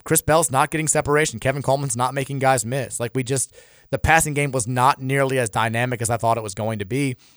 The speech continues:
And it's still, like, i-, in the beginning of the year, it looked dynamic at times. We were number one in the country in explosive plays through the first four games of the season. And it just, I mean, it, it became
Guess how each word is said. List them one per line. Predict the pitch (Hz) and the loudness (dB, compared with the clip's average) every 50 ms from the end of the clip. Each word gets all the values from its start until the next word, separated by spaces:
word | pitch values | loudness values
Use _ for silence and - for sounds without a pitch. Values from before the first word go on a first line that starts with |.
| _ _ - | _ _ -4
And | 147 165 | -2 0
it's | 180 - | 0 0
still, | - - - 214 247 277 214 175 - | 0 0 2 0 0 0 -2 -4 -4
like, | 180 180 - - | -6 -4 -4 -4
i-, | 190 185 190 | -4 -4 -2
in | 180 | -4
the | 175 | -2
beginning | 160 165 165 214 240 247 | -2 -2 -2 -2 0 0
of | 196 147 | -2 -2
the | 143 | -2
year, | 143 196 233 202 | -2 -2 -2 -2
it | 185 220 - - | -4 -6 -6 -4
looked | 135 143 196 240 - - | -2 -2 -2 -2 -2 -2
dynamic | - 135 123 117 117 113 110 107 - | -2 0 0 0 -2 -4 -4 -6 -10
at | 107 | -8
times. | - 117 107 95 90 - - - | -8 -8 -8 -8 -10 -12 -4 -2
We | 151 | 0
were | 180 | 2
number | 190 180 180 170 180 | 2 2 2 2 2
one | 170 175 | 2 2
in | 170 | 2
the | 160 151 | 0 0
country | - 156 175 185 - 143 | -2 -2 -2 -2 -4 -4
in | 131 123 | -4 -6
explosive | - - - 135 127 - 127 - | -6 -6 -4 -4 -4 -4 -4 -6
plays | - 143 147 131 98 - - - - - | -4 -4 -4 -4 -4 -8 -10 -12 -12 -10
through | 135 123 | -10 -10
the | 117 | -6
first | - - 131 120 - | -2 -2 -2 -2 -2
four | - 131 127 | -4 -6 -4
games | 110 123 123 120 107 | -4 -4 -4 -4 -4
of | 104 | -6
the | 104 | -8
season. | - - 135 127 - - - - _ _ _ _ _ _ _ - | -6 -4 -4 -6 -6 -8 -16 -20 _ _ _ _ _ _ _ -4
And | 123 123 | -4 -4
it | 104 107 | -4 -4
just, | 117 117 - - _ _ _ - | -4 -6 -6 -6 _ _ _ -18
I | 107 | -16
mean, | 101 95 92 90 | -16 -14 -14 -14
it, | 98 107 _ | -16 -14 _
it | - 123 117 95 | -12 -12 -10 _
became | - 127 113 - 117 110 110 110 107 107 104 104 107 | -10 -10 -8 -6 -4 -4 -4 -4 -4 -4 -6 -8 -12